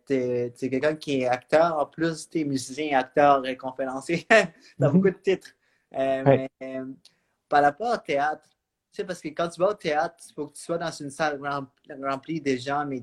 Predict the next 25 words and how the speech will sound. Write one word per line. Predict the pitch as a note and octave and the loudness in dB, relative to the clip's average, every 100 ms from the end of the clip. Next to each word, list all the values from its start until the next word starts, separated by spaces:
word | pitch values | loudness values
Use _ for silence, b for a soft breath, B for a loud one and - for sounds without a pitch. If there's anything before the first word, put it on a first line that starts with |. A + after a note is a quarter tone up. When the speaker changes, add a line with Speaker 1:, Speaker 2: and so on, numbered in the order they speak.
| - | -8
Speaker 1:
tout | D#3+ | -10
ce | - | -10
qui | - | -6
se | |
passe | - D3+ D3 | 0 0 0
avec | C3+ C3 | -2 -4
les | B2+ B2 | -4 -4
corona, | C3 B2+ B2+ C#3+ D3+ E3 _ _ | 0 0 0 0 0 -2 _ _
est-ce | C3+ | -6
que | - | -2
tu | E3+ - | -4 0
penses | E3 E3+ | 0 2
que | - | 0
ça | D3 C3+ | 2 2
va | B2+ C3 | 2 -2
changer | - C3+ C3 D#3 | -4 -4 -2 2
la | F3+ | 2
façon | D#3+ C#3 - D#3+ | 2 0 0 -4
que | D3+ D#3 | -6 -6
les | C3+ | -4
gens | C3 C#3+ | -2 -4
vont | C#3 C3+ C3 | -2 -4 -4
aller | C3+ | -4
au | C#3+ | -6
théâtre, | C#3+ C3+ C#3 C#3+ | -4 -4 0 0